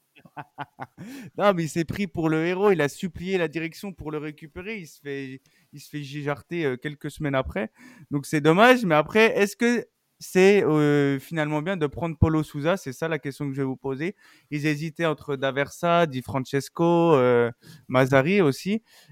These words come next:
Et du coup, c'est Paulo Sousa. Alors lui, euh, c'est, c'est marrant, il a coaché partout en Europe, hein. C'est un vrai globe-trotter. Il a fait la Suisse, il a fait l'Israël, il a fait la Hongrie,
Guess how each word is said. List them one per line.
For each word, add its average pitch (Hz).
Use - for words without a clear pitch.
Et 156
du 143
coup, 208
c'est 151
Paulo 170
Sousa. 185
Alors 139
lui, 180
euh, 127
c'est, 127
c'est 127
marrant, 151
il 139
a 131
coaché 139
partout 175
en 175
Europe, 160
hein. 135
C'est -
un 127
vrai 156
globe-trotter. 165
Il 143
a 123
fait 131
la 156
Suisse, 190
il 143
a 135
fait 139
l'Israël, 160
il 143
a 147
fait 151
la 135
Hongrie, 180